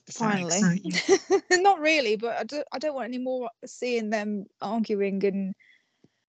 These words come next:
Speaker 2: having those big bust-ups in, you know, at rehearsals and stuff. I'm not really here for that.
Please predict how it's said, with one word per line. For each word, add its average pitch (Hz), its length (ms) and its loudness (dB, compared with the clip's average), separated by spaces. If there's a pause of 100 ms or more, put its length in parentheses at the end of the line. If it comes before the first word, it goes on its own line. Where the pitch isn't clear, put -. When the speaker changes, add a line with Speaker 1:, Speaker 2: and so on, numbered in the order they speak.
(140)
Speaker 2:
having 208 220 0
those 196 240 0
big 202 260 0
bust-ups - 680 -2
in, 196 280 -2
you 208 100 0
know, 196 140 2
at - 160 2
rehearsals 196 560 0
and 180 100 -4
stuff. 180 340 2
I'm 202 60 -2
not 196 140 -4
really 185 160 -4
here 185 220 0
for 139 160 -2
that. 165 200 0